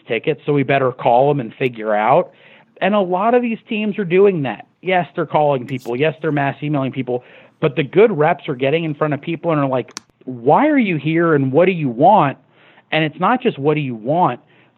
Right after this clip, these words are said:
I can tell you this. If, if, if you look at, we were with an N B A team a couple weeks ago, and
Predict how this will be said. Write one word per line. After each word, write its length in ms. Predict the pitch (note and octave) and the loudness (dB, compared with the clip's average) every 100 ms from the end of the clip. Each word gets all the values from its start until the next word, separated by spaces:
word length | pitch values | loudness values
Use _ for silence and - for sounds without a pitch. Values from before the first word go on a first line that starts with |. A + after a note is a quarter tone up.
| _ - | _ -2
I 140 | F3+ | -2
can 160 | G#3+ F#3+ | -2 -2
tell 140 | F#3 | 0
you 100 | D3+ | 0
this. 240 | C3 A2 - | -2 -6 -8
If, 120 | A#2+ | -14
if, 140 | A2+ G2 | -14 -16
if 180 | A2 - | -18 -10
you 160 | E3+ | -6
look 240 | G3+ F#3+ F3 | -2 -2 0
at, 280 | C3+ A2+ _ _ | -2 -4 _ _
we 180 | C3+ F#3+ | 0 4
were 100 | F#3+ | 4
with 180 | D#3+ D#3+ | 2 0
an 80 | |
N 160 | C3+ C3 | -2 -2
B 140 | B2 | -2
A 100 | A#2 | -4
team 500 | A#2 C3 A#2+ A2+ G#2+ - | -6 -8 -8 -8 -10 -14
a 60 | |
couple 280 | - B2+ B2+ | -6 -4 -2
weeks 280 | A2 A2 - | -6 -10 -12
ago, 400 | G2 G2 G2 F2+ - | -10 -8 -8 -10 -4
and 320 | A#2+ A2+ | -2 -2